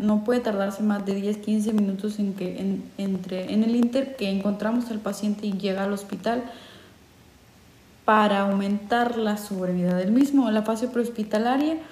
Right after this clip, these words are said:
principalmente va enfocada a la planificación previa al arribo de los, previa al arribo de los pacientes traumatizados, dependiendo de lo que se le diga. En la fase prehospitalaria, los paramédicos o médicos que estén en la escena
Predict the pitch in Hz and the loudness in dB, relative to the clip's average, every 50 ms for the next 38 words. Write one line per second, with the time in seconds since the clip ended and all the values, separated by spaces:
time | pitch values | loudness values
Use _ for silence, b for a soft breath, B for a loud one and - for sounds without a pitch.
0 | B B B B B B B _ - 269 277 285 262 262 - - 240 247 247 254 | B B B B B B B _ 0 4 6 6 6 6 4 4 4 6 6 6
1 | 254 247 254 247 247 233 220 233 226 - 220 220 226 226 233 220 220 208 190 190 | 6 6 4 4 4 4 2 0 0 2 2 2 2 2 2 0 0 0 -2 -2
2 | 190 190 - - - 180 185 185 - - 202 202 208 208 220 220 220 226 233 233 | -2 -2 -4 -6 -6 -4 -4 -4 -2 0 0 0 0 2 2 0 2 2 2 2
3 | 240 226 208 196 190 185 185 185 180 185 185 - - - - - - - - - | 2 2 0 0 -2 -2 -2 -2 -2 -2 -4 -6 -10 -16 -18 -20 -20 -20 -18 -10
4 | - - - 254 262 269 277 302 - - - 233 240 233 214 - 196 196 190 196 | -4 0 2 2 4 4 4 4 2 0 0 0 2 2 2 2 2 2 2 2
5 | 202 202 190 - - 170 165 170 165 - 175 175 - 185 185 185 185 190 190 190 | 2 2 0 -2 -6 -8 -8 -8 -8 -8 -10 -10 -6 -2 -2 0 0 0 0 -2
6 | 190 - 208 - 254 254 262 254 254 254 - B B B B B B B - 214 | -2 -4 -4 0 0 2 2 2 2 0 -2 B B B B B B B -2 -2
7 | 226 214 - 220 208 214 208 214 247 247 254 277 285 285 285 262 254 - - 214 | -2 0 0 2 4 4 6 6 4 4 4 2 2 2 2 2 2 0 0 -4
8 | - - 202 190 190 190 208 220 208 196 - - B B B B B B - - | -8 -6 -4 -4 -2 0 0 0 0 0 -4 -8 B B B B B B -20 -20
9 | - _ _ _ - - - _ _ - 190 196 196 196 190 - - 196 196 190 | -20 _ _ _ -20 -20 -20 _ _ -4 -2 0 0 0 -2 -2 -2 -2 -2 0
10 | 190 196 214 214 247 240 247 247 247 - 233 214 - 226 226 220 214 220 202 190 | 0 -2 -2 -2 -2 -2 -2 -2 -2 -4 -4 -4 -2 -2 -2 0 0 0 -2 -2
11 | 180 180 - - 180 180 180 190 202 214 214 214 196 - - 185 175 180 180 180 | -4 -6 -4 -2 -2 0 0 0 0 0 0 0 -2 -4 -4 -6 -4 -4 -2 -2
12 | 185 196 208 208 - - 185 180 - - 180 175 - 196 196 208 214 214 220 226 | -2 0 -2 -2 -2 -4 -8 -8 -8 -10 -12 -10 -4 -2 0 2 2 2 2 0
13 | 226 226 240 233 220 220 220 233 | -2 -2 -2 0 0 0 0 -2